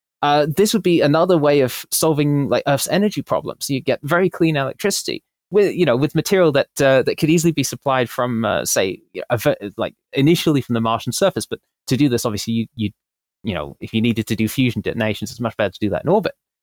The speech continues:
Uh, but with no, no potential for, uh, contamination or anything like this, and a very high conversion efficiency. So I'm just saying, like, I, I don't know how to, how to solve the, the political issues there.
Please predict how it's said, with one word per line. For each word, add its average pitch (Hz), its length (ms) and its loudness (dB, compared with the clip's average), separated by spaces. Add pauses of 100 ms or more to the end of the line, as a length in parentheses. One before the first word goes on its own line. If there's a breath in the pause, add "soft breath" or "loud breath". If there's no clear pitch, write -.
(260)
Uh, 123 140 0
but 151 160 0
with 175 120 2
no, 196 440 4
no 180 240 4
potential 156 500 -2
for, 120 460 0
uh, 110 200 4
contamination 170 840 -2
or 160 60 -2
anything 110 300 -6
like - 180 -2
this, 151 300 0 (200)
and 117 60 -2
a 117 40 0
very 160 180 2
high 131 160 -2
conversion 175 440 0
efficiency. - 520 -8 (360)
So 190 60 0
I'm 208 180 2
just 214 140 0
saying, 202 220 0
like, 165 200 -2
I, 151 240 2 (120)
I 156 100 2
don't 156 120 2
know 160 60 2
how 151 120 0
to, 143 440 0
how 147 140 -2
to 135 80 -4
solve 151 400 0
the, 117 260 0
the 117 80 -10
political 156 480 0
issues 131 380 0
there. 120 240 0